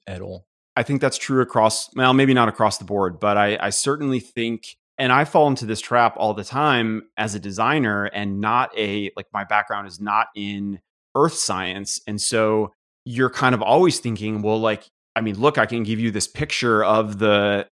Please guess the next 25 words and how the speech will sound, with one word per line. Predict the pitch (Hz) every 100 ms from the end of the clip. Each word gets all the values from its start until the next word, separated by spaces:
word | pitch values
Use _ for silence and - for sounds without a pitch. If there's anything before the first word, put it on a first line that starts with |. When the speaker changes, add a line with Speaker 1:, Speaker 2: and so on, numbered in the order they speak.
| _ _
Speaker 2:
the | 104
land | 117 143 143
area, | 110 98 98 95 90 -
or | 110
I | 110
can | 110 113 107
give | 117 117
you, | 120 117 117 - _ _ _
we | 135
always | 135 151 143
wanna | 147 110
put | - 156 -
things | 139 131 127 117
into | - 117 113 113 - 117 113 113
a | 107 104 101 101 101 95
visualization, | 101 123 107 107 98 98 90 82 80 _ -
and | 101 104 101 _ _ _ -
doing | 117 127 135
visualizations | 135 139 131 117 120 123 110
is | 98 101
an |
important | 92 - 107 98
part | - 127
of | 117
this. | 90 95 -